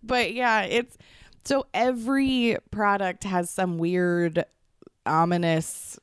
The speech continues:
you know, uh, oh, there was rose beef. That was another funny one. Um, just, just ridiculous stuff. And so you go, you can go into, 'cause the grocery store is the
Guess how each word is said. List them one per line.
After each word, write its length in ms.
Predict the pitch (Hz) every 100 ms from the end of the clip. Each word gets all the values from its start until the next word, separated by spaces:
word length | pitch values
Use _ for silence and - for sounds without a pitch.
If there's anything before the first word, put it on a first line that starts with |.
| -
you 180 | 175 170
know, 340 | 151 151 151 - _ _
uh, 380 | - 151 151 147 - - - - -
oh, 100 | 233
there 140 | 254
was 120 | 240
rose 520 | 170 170 165 180 202
beef. 600 | 180 - 180 196 220 - -
That 140 | 170
was 120 | 175
another 320 | 180 175 170
funny 340 | 170 - 156 170
one. 460 | 170 175 180 190 190 - -
Um, 520 | 165 160 143 139 160 _ _ - - _ _ _ _ _
just, 420 | - 208 - - - _ _ _ _ _ _
just 240 | - 262 -
ridiculous 800 | 254 233 285 240 269 226 180 175
stuff. 540 | - 185 170 165 165 -
And 200 | 196 202
so 480 | 196 220 214 208 202 _ _ _ _ _ _ _ _
you 420 | - 202 214 226 214
go, 320 | - 220 226
you 220 | 226 214 226
can 240 | - 226
go 680 | 202 - 220 247 269 269 269 262
into, 560 | - 214 226 214 - 202
'cause 200 | 208 185
the 80 | 202
grocery 480 | 240 302 349 320
store 360 | 294 - 233 226
is 200 | 175 180
the 120 | -